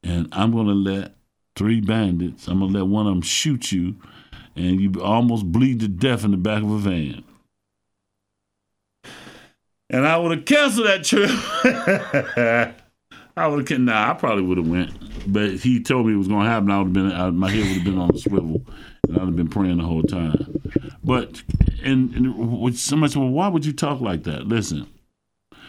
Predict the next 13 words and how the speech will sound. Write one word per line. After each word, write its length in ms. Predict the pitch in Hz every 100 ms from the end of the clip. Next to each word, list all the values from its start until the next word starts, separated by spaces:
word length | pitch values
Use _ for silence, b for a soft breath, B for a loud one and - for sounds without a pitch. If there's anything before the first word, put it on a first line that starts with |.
| B _ - - - - - _ _ _ _
s-, 200 | - - - - -
you 120 | 107
know, 380 | 104 98 90 87 -
the 100 | 85 95
world 260 | 117 117
has 160 | 110 90
another 220 | 98 95
way 160 | 92 87
of 60 |
saying 280 | - 98 87
this. 240 | 85 73 - -
Stuff 460 | - - - 220 -
happens. 680 | 127 110 - 131 123 -